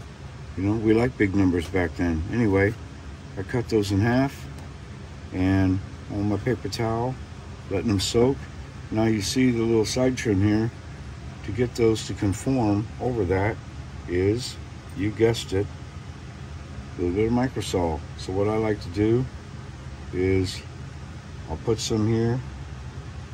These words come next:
on a sponge like that. We'll get it coated and put it down.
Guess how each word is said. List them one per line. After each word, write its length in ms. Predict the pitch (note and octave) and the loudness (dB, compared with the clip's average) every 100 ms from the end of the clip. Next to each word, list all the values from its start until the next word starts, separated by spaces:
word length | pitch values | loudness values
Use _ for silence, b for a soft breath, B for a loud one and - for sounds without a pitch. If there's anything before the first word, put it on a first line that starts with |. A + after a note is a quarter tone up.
| - - - - | -12 -12 -10 -2
on 120 | F#2 | -2
a 40 | |
sponge 560 | F#2 - A2 A#2+ D3 - - E2+ | -2 0 2 2 0 -4 -8 -4
like 220 | F2 E2 | -4 2
that. 300 | A2 B2 D#3 - - - - - - - - C2+ - C2 - - C#2 - - - - - - - - - - - | 2 2 -2 -8 -12 -12 -12 -12 -14 -14 -12 -12 -12 -12 -12 -12 -12 -12 -12 -12 -12 -12 -12 -12 -12 -12 -14 -10
We'll 100 | - | -6
get 140 | F#2 G2 | -2 -2
it 100 | - | 0
coated 400 | A#2+ A#2 C#3+ E3+ - - - - - - - - - - - - - - - - - - - - - | 2 4 4 0 -6 -12 -14 -14 -14 -14 -14 -14 -12 -12 -12 -12 -12 -12 -12 -14 -14 -12 -12 -8 0
and 460 | F2+ F#2 F#2 F2+ F2+ - - - - - - - - - - - - - - - - - | 2 4 4 2 0 -8 -10 -10 -12 -12 -10 -12 -12 -12 -12 -10 -10 -10 -10 -12 -12 0
put 140 | A2 | 2
it 80 | A#2 | 2
down. 400 | A#2 A#2 A2+ F2 | 4 6 6 4